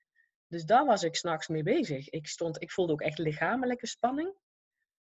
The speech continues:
Gespannen spieren en buikpijn en, eh,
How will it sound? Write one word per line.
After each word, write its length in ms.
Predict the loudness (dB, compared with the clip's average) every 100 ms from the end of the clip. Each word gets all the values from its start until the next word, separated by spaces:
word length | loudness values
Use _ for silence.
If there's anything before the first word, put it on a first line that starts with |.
| _
Gespannen 500 | -10 -6 -4 -4 -6
spieren 580 | -6 -2 2 4 2 0
en 180 | -6
buikpijn 760 | -4 -4 -4 -2 0 0 0 -4
en, 220 | -6 -6
eh, 480 | -4 -4 -2 -4